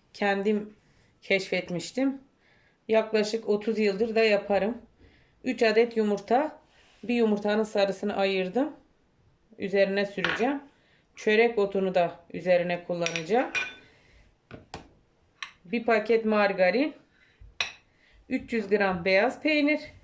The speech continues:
Yarım demet maydanoz. Bir tatlı kaşığı tuz.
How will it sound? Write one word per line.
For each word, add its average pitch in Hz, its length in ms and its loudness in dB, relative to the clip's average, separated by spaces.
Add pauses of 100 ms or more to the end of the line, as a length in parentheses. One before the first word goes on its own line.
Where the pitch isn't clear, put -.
(1200)
Yarım 247 300 6
demet 233 320 4
maydanoz. 214 560 0 (1500)
Bir 240 220 -4
tatlı 220 360 0
kaşığı 208 460 0
tuz. - 400 -4